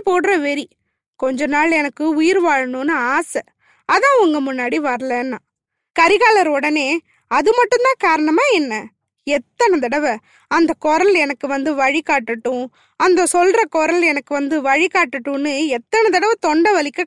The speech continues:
கத்துனேன். அப்பயும் நீ ஏன் வெளியில வரலன்னு கேட்டாரு.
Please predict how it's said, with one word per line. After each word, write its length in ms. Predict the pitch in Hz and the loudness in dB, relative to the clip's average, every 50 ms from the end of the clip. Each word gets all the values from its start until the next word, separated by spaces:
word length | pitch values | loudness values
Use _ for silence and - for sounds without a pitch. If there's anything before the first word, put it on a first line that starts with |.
| - - | -4 -4
கத்துனேன். 480 | 294 285 - - - 339 302 269 226 208 _ _ _ _ _ _ _ _ - - | -4 -4 -4 -2 -2 -2 -2 -2 -4 -12 _ _ _ _ _ _ _ _ -2 0
அப்பயும் 440 | - - - 554 587 622 554 523 480 | 0 0 2 0 0 2 2 2 4
நீ 140 | 440 415 403 | 4 4 4
ஏன் 200 | 440 466 427 370 | 4 4 4 2
வெளியில 320 | 349 349 359 403 415 381 339 302 | 2 2 4 4 4 2 2 0
வரலன்னு 380 | 269 247 262 254 247 247 285 320 | -2 -4 -4 -6 -6 -4 -6 -6
கேட்டாரு. 440 | _ - 254 220 - - 254 - - | _ -6 -6 -6 -6 -8 -10 -10 -12